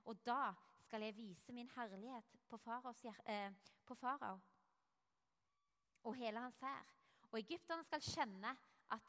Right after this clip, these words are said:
jeg er Herren.» Og det skjer jo det. Israelsfolket kommer til, til denne sjøen.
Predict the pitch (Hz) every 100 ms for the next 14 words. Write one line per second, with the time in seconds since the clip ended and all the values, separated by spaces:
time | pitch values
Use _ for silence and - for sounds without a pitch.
0 | 196 214 233 254 240 - - - 220 214
1 | 214 185 196 214 220 _ _ _ _ _
2 | _ _ _ _ _ _ _ _ _ _
3 | _ _ _ - 233 359 - 392 403 440
4 | 359 226 185 190 - _ _ _ _ -
5 | 359 - 381 - 320 330 - 330 349 349
6 | 208 202 - - 285 277 - 302 277 269
7 | 294 - 294 311 208